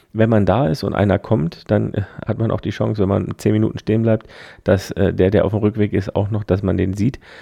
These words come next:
Ähm, einmal morgens und einmal nachmittags. Also ist einmal, glaub ich, so gegen, äh, halb zehn, zehn und einmal gegen zwei, dr-, halb drei, sowas in der Richtung. Ich weiß es nicht mehr ganz genau.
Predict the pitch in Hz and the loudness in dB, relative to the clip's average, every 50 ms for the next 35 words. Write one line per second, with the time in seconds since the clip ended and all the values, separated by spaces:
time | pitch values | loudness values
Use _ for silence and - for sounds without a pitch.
0 | - - _ - - 117 110 107 107 104 104 101 98 - - - - - 107 107 | -20 -20 _ -2 2 4 4 4 4 2 0 -2 -2 -6 -8 -8 -2 0 2 2
1 | 107 107 104 110 120 135 135 127 - - - - - 101 98 92 90 85 - - | 4 4 4 4 4 4 2 0 -4 -6 -6 -4 -2 -2 -2 0 -2 -2 -4 -4
2 | 95 - - - - - - - - 113 92 90 - - - - 101 - - - | -6 -6 -6 -8 -8 -10 -10 -8 -6 -4 -4 -6 -6 -8 -8 -6 -4 -4 -4 -4
3 | 82 85 90 - - - - 73 - - - - - - - - - - - - | -4 -6 -6 -6 -8 -8 -6 -6 -6 -6 -8 -10 -10 -12 -16 -16 -14 -14 -12 -12
4 | - - - - _ - - 110 104 123 - - - 107 104 98 95 - - - | -14 -16 -20 -20 _ -6 -4 -4 -4 -4 -6 -6 -2 -2 0 -2 -2 -4 0 2
5 | 107 110 127 139 143 135 - - - - - - _ - 120 107 101 - - 98 | 4 4 4 2 0 -2 -6 -12 -20 -20 -20 -20 _ -2 -2 0 0 0 0 0
6 | 98 98 98 98 - 87 85 - 98 90 85 82 82 - _ _ _ _ - - | 2 2 0 0 0 -2 -2 -2 -2 -4 -4 -6 -6 -10 _ _ _ _ -18 -12
7 | - - 92 92 92 98 98 92 - - - - - - _ - - - 101 - | -6 -2 0 2 2 2 0 -2 -4 -8 -12 -12 -12 -12 _ -8 -2 -2 -2 -2
8 | - - - 82 90 82 80 95 104 92 95 95 - 98 101 101 101 110 101 - | -2 -4 0 0 2 2 2 2 2 2 2 0 0 -2 -2 -2 -2 -2 -2 -2
9 | 139 139 135 131 _ _ - - _ _ - 113 104 104 113 135 135 127 123 117 | -2 -2 -2 -4 _ _ -20 -20 _ _ -10 -2 0 2 2 2 2 0 0 0
10 | 120 113 104 107 107 107 - - 107 104 101 107 113 | 0 0 2 0 0 -2 -2 -2 0 0 2 0 -2